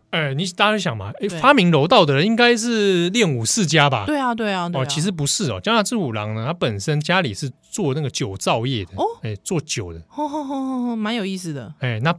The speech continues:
Speaker 1: 并不是所谓的武术世家。
Speaker 2: 对。
Speaker 1: 哦，不过他当然也是这个过去的教育当中有接触过这样的东西。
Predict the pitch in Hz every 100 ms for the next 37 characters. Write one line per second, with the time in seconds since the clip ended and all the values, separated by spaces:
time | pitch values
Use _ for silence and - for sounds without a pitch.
0 | - 277 226 139 - 170 120 120 127 139
1 | 117 92 - 190 - 151 - 117 120 -
2 | 240 135 160 120 185 220 214 202 190 165
3 | 117 - 147 123 110 _ - _ - 143
4 | 190 160 165 139 160 143 135 135 131 123
5 | 107 - 208 214 226 170 160 127 127 110
6 | 98 87 87 - 113 110 110 98